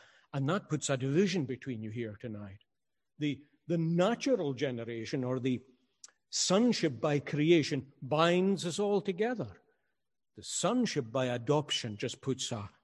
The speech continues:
a real division between us. Some of you, by faith, have been adopted into God's family. Some of you have not.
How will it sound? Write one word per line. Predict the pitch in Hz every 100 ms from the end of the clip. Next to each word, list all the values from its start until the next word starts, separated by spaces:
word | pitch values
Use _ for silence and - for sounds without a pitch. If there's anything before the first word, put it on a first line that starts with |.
| _ _
a | 127 120
real | 120 143 160 165 170 165
division | 143 139 131 139 156
between | 147 139 107 78
us. | 85 - - _ _ _ _ _ _ _ _ _
Some | - - - 175
of | 220 139 120
you, | 120 - - _ _ _ _ _ _
by | 120 117 113
faith, | - 165 170 175 165
have | 123
been | 135 123
adopted | 123 156 170 170 131 117
into | 113 110
God's | 131 117 110 -
family. | 120 110 113 117 113 - _ _
Some | - - 117 113
of | 101
you | 107
have | 92 95 95
not. | 98 92 78 -